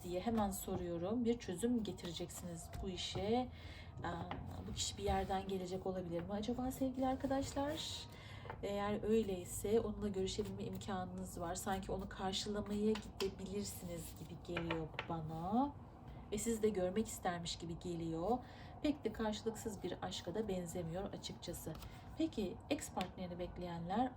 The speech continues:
Oo, harika. Bakın kupa şövalyesi geliyor. Geliyor gelmekte olan sevgili arkadaşlar. Size teklifle geliyor. Hiç merak etmeyin, üzülmeyin. Her şey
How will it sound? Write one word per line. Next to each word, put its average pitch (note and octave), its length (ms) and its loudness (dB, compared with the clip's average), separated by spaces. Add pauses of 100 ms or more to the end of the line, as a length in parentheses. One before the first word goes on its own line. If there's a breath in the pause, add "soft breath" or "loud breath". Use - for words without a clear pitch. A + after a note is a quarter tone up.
Oo, C4+ 100 4 (240)
harika. C#4+ 580 2
Bakın D#4+ 340 2
kupa - 200 0
şövalyesi A3 540 0
geliyor. A3 480 6 (340 loud breath)
Geliyor A#3+ 280 10
gelmekte G3 480 4
olan F#3 180 4
sevgili F#3 340 -2
arkadaşlar. F#3 640 2 (400 loud breath)
Size A#3+ 420 4
teklifle G#3 480 -2
geliyor. E3+ 440 -4
Hiç A3 180 -4
merak F#3+ 320 2
etmeyin, F3+ 380 -6
üzülmeyin. A3+ 540 4
Her G#3+ 200 2
şey E3+ 200 -2